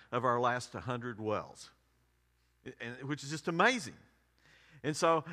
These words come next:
I'm just really confident as we're going to this place where we're gonna drill water, and, uh,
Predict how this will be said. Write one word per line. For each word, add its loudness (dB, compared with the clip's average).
I'm 6
just -6
really 2
confident 0
as -6
we're -4
going 0
to -4
this -8
place -2
where -2
we're 0
gonna -4
drill 0
water, 2
and, 4
uh, 0